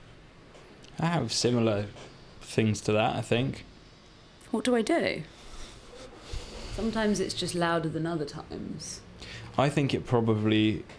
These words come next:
Speaker 1: it depends on, like, the projects that you've got going on at that time.
Speaker 2: Yeah, do you think?
Speaker 1: What I find is that, like, I'll,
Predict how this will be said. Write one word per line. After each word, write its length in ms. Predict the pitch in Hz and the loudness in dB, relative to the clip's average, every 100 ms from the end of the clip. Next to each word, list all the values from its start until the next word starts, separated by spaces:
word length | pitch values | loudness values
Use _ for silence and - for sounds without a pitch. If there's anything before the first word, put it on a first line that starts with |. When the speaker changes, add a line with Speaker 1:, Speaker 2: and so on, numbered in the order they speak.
| - | -10
Speaker 1:
it 120 | 120 | -4
depends 500 | 120 113 123 113 107 | 0 4 4 6 6
on, 360 | 107 107 107 107 - | 4 4 4 2 0
like, 280 | 113 104 - | 2 2 0
the 60 | |
projects 400 | - 117 104 71 | 2 4 4 0
that 80 | - | 0
you've 140 | 82 101 | -2 0
got 140 | 78 | 0
going 240 | 98 95 101 | 2 0 0
on 100 | 98 | 0
at 60 | |
that 180 | 98 82 | 0 0
time. 140 | - 98 | 2 4
Speaker 2:
Yeah, 140 | 92 | 6
do 100 | 180 | 4
you 80 | 190 | 4
think? 360 | 214 208 160 - | 4 2 2 4
Speaker 1:
What 220 | 131 139 | 6 6
I 120 | 139 | 4
find 580 | - 95 69 78 98 - - - | 4 2 4 2 0 -4 -8 -2
is 280 | 101 104 - | 2 2 2
that, 220 | 107 98 | 2 4
like, 440 | 98 104 98 - - - - | 4 4 2 -2 -10 -14 -2
I'll, 640 | 85 110 107 104 95 101 | 2 4 4 4 2 0